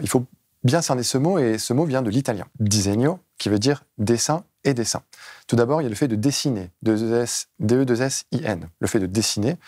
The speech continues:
euh, par la main, le tracé, la création. Et ensuite, le deuxième mot, c'est dessin, D E deux S E I N, et là, c'est la volonté, l'intention, la projection, l'action.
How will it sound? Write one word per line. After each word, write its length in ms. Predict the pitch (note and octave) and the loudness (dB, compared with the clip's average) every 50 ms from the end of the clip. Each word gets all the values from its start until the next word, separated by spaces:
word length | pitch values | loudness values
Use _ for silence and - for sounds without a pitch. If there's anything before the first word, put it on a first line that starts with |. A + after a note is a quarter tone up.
| - - _ - - | -20 -20 _ -4 -2
euh, 180 | G#2 G2 G2 F2+ | 0 0 0 0
par 180 | - F#2 F2 | 0 0 0
la 100 | E2 E2+ | 0 0
main, 260 | F2+ A2 C3 C3+ C3+ | 2 2 2 2 2
le 120 | C3 A2 F2+ | 0 -2 -2
tracé, 380 | - - - G2 - - C#3 | -4 -4 -4 -2 -2 0 0
la 120 | C#3+ G2+ F2+ | 0 -2 -2
création. 460 | - - G#2+ G2 - - - F3 F3 - - - - - - - - | -2 -2 -2 -2 -2 -4 -6 -6 -8 -10 -16 -18 -18 -18 -10 -2 0
Et 80 | B2 A#2+ | 2 2
ensuite, 260 | A2 - - G3 - | 2 0 -2 -2 0
le 80 | A#2 | 0
deuxième 220 | A2 A#2 G#2+ A#2 A#2+ | 0 2 2 2 2
mot, 100 | C#3+ E3 | 0 0
c'est 300 | - - - A2 G2+ - _ - | 0 -2 -2 -4 -4 -4 _ -2
dessin, 420 | G#2+ A2 A2+ - - D3+ E3 F3 | 0 0 0 0 0 -2 -2 -2
D 120 | C#3 A2+ G#2+ | -2 0 0
E 20 | |
deux 180 | G#2 G#2+ G2 G#2+ | 0 0 0 0
S 220 | G#2+ - - - _ _ - | 0 -2 -4 -8 _ _ 0
E 100 | D#3 D#3+ D#3 | 0 0 0
I 100 | F3+ - - | -4 -4 -2
N, 240 | - B2+ D#3 E3+ C#3 - - - - - - | -2 -2 -2 -2 -4 -8 -12 -20 -20 -8 -2
et 60 | - A2 | 0 0
là, 100 | B2+ C#3 | 2 2
c'est 120 | - A2 | 2 0
la 100 | G2+ G2 | 0 2
volonté, 480 | F#2+ G#2+ C3 C3 C3 B2+ - - F#2 - _ - - _ - | 2 2 2 0 0 -2 -2 -4 -6 -6 _ -20 -12 _ 0
l'intention, 520 | G#2+ A#2 C3+ C3+ - C3 G#2+ - - A#2 | 2 2 2 0 -2 -4 -4 -4 -2 0
la 120 | G2 F2+ F2+ | 0 0 -2
projection, 640 | - - - D3 C3 C#3 - - - D#3 D#3+ F3 - _ _ _ | -2 0 0 0 2 0 -2 -2 -2 -2 -2 -4 -6 _ _ _
l'action. 380 | - C3+ C3 - - - - | 0 0 0 0 -2 -6 -8